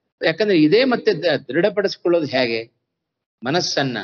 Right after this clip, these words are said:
ಈಗ ನಾವು ಇದನ್ನ ಆಲೋಚನೆ ಮಾಡ್ತಾ ಇದ್ರೆ ಬೇರೆ ಆಲೋಚನೆ ಮಾಡೋದಿಲ್ಲ ಮನಸ್ಸು. ಹೀಗೆ ಪದೇ ಪದೇ ನಾವು ಇಂಥ ಆಲೋಚನೆಗಳನ್ನೇ ಮಾಡ್ತಾ ಇದ್ರೆ, ಇವುಗಳನ್ನೇ ನಾವು ಅವಲೋಕನ ಮಾಡ್ತಾ ಇದ್ರೆ, ಆಗ ಮನಸ್ಸು ದೃಢ ಆಗತ್ತೆ. ಓ ಬೇಡಪ್ಪ, ಯಾಕಂದ್ರೆ ಮತ್ತೆ ಮತ್ತೆ ಹೊಡಿತಾ ಇರುತ್ತೆ.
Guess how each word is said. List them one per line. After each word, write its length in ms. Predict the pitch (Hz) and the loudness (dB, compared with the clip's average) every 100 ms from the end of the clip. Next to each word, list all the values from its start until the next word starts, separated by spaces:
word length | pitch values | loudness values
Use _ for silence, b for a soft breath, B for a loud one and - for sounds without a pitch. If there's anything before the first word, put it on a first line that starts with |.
| 87 117 151 - _ - | -8 -6 -6 -8 _ -4
ಈಗ 200 | 143 143 | 0 2
ನಾವು 180 | 147 143 | 2 0
ಇದನ್ನ 220 | 143 160 | 0 0
ಆಲೋಚನೆ 380 | 139 190 196 185 | 2 2 0 -2
ಮಾಡ್ತಾ 320 | 160 151 151 | -2 -2 0
ಇದ್ರೆ 500 | 135 117 - - _ _ - 92 127 _ _ | -2 -2 -10 -16 _ _ -14 -10 -10 _ _
ಬೇರೆ 200 | 135 214 | -2 0
ಆಲೋಚನೆ 420 | 226 214 214 208 208 | 2 0 0 -2 -2
ಮಾಡೋದಿಲ್ಲ 440 | 208 202 170 151 | 0 0 2 0
ಮನಸ್ಸು. 560 | 143 147 - 143 _ _ _ - _ _ _ _ - | -2 -6 -8 -12 _ _ _ -20 _ _ _ _ -4
ಹೀಗೆ 240 | 196 202 | 0 0
ಪದೇ 280 | 143 143 196 | 0 0 0
ಪದೇ 240 | 208 196 196 | 0 0 0
ನಾವು 220 | 185 180 | 0 0
ಇಂಥ 200 | 180 175 | 0 0
ಆಲೋಚನೆಗಳನ್ನೇ 840 | 175 170 180 175 175 170 170 170 | 0 2 0 -2 -2 0 0 -2
ಮಾಡ್ತಾ 380 | 170 165 151 156 | -2 -2 -2 0
ಇದ್ರೆ, 340 | 151 143 147 147 | 0 0 -2 0
ಇವುಗಳನ್ನೇ 580 | 139 131 147 160 165 | 0 0 -2 -2 -2
ನಾವು 460 | 165 156 147 143 _ | -2 0 -2 -4 _
ಅವಲೋಕನ 420 | 131 147 151 143 143 | -2 0 0 0 -2
ಮಾಡ್ತಾ 360 | 139 131 139 | -2 -2 0
ಇದ್ರೆ, 640 | 131 127 127 127 123 - _ - | 0 0 0 0 0 -6 _ -4
ಆಗ 200 | 220 208 | 0 0
ಮನಸ್ಸು 440 | 185 196 185 180 | 0 -2 -2 -2
ದೃಢ 160 | 180 190 | 0 2
ಆಗತ್ತೆ. 640 | 175 139 135 135 143 _ _ _ _ _ _ _ _ _ _ | 2 0 -2 -6 -10 _ _ _ _ _ _ _ _ _ _
ಓ 140 | 151 139 | 0 2
ಬೇಡಪ್ಪ, 360 | 131 147 131 | 2 0 0
ಯಾಕಂದ್ರೆ 520 | 139 127 107 139 170 151 | 0 0 -2 -2 -2 0
ಮತ್ತೆ 260 | 156 147 | -2 -2
ಮತ್ತೆ 220 | 170 165 | -4 -2
ಹೊಡಿತಾ 360 | 156 160 175 170 | 0 0 0 2
ಇರುತ್ತೆ. 320 | 160 139 - | 0 -2 -6